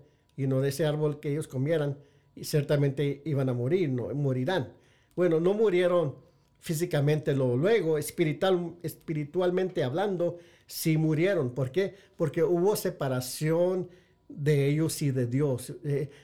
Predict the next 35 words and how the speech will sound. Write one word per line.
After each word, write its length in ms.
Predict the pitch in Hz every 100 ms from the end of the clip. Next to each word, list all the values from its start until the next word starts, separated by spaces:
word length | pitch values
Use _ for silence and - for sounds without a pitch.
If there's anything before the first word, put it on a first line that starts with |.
| -
hubo 140 | 156
una 140 | 175 196
separación, 720 | 180 170 147 131 - 165 147
el 120 | 131
pecado 440 | - 135 160 170 185
los 140 | 175
separó 640 | 160 - 127 131 160 175 - - _
de 120 | 147
tener 360 | 139 131 135 143
relación 520 | 156 147 127 151 147
con 240 | 147 139
Dios, 460 | 131 135 110 - - _ _ _ _
y 120 | 135
no, 280 | 127 131 131 - _
so, 420 | - 151 139 127 - _ _ -
eso 260 | 175 -
fue 200 | - 170
el, 280 | 165 170 170
eh, 380 | 185 160 139 170
lo 160 | 147 135
que, 160 | 151
a 220 | 123 123 147
lo 180 | 147
que 140 | 139 139
Dios 180 | 135 135
se 100 | 165
refería, 480 | 135 143 151 180 151
y 80 |
no, 220 | 139 143 143 - _ _
que 100 | -
iban 200 | 139 151
a 60 | 147
morir 360 | 135 131 147 160
espirit-, 460 | 139 - 127 123 -
espiritualmente. 960 | 156 - 147 135 156 151 175 175 131